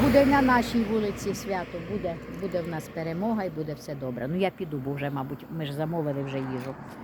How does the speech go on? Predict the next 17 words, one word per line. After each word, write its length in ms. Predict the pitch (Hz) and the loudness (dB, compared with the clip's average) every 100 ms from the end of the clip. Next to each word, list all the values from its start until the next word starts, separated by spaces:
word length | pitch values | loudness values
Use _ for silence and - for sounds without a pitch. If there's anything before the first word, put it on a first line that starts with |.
| - - - | -14 -14 -4
та 200 | 160 139 127 | 0 0 -2
вже 200 | 147 143 | -4 -2
ж 120 | 135 | -2
і 60 | 127 - | -2 0
принесуть. 680 | 165 151 135 - 123 - - - - - | 0 0 -2 -4 -4 -6 -8 -8 -6 2
Пока. 380 | 240 240 - 143 - - - - - - - 165 | 4 6 4 4 0 -6 -8 -8 -6 -6 -6 0
Будьте 460 | 202 - - 180 170 - 170 | 0 0 2 2 2 0 2
здорові, 520 | 185 190 262 277 262 240 - 196 | 6 8 8 8 4 4 4 4
будьте 280 | 247 - - - | 4 6 6 6
щасливі, 600 | 311 277 262 294 269 269 - - - - - - - | 6 6 6 4 4 2 -2 -4 -4 -4 -6 -4 0
гарних 320 | 247 226 208 - | 2 2 0 -2
вам 120 | 208 185 185 - - - 208 | -2 -2 -4 -6 -6 -4 -4
відпочинків, 840 | 226 208 214 254 277 254 269 247 - - - | -2 -2 0 2 2 2 2 0 -2 -12 -8
всього 180 | - 180 | -2 0
доброго, 500 | 170 240 226 240 233 - | 4 4 4 2 0 -4
всього 200 | - 165 - | -4 -4 -2
хорошого. 560 | 160 185 208 - 196 | 0 0 0 -2 -4